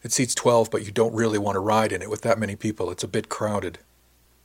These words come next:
The Dynamar's auxiliaries were monsters. All this time when I heard him talk about the kickers, I had this mental image of a little rocket in the back of the ship. These were huge.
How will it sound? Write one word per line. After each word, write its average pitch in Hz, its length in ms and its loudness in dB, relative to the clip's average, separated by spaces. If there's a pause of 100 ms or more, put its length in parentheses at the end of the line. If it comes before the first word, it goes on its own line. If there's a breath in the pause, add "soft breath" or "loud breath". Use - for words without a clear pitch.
(580)
The 110 60 0
Dynamar's 143 520 4
auxiliaries 107 500 2
were 95 100 -2
monsters. 117 640 -4 (240)
All 143 100 2
this 143 140 4
time 135 300 -2
when 101 80 0
I 90 60 0
heard 107 180 -2
him 104 80 -8
talk 117 260 -2
about 110 200 2
the 127 80 -4
kickers, 139 480 -2 (380 soft breath)
I - 60 -2
had 131 60 0
this 117 140 -4
mental 117 300 2
image 117 240 -2
of 92 100 -2
a 98 40 -6
little 110 240 0
rocket 110 360 4
in 87 80 -4
the 87 60 -10
back 101 240 2
of 90 60 -8
the 90 100 -6
ship. - 380 -4 (540 soft breath)
These 135 320 -6 (100)
were 110 160 -8
huge. 98 800 -8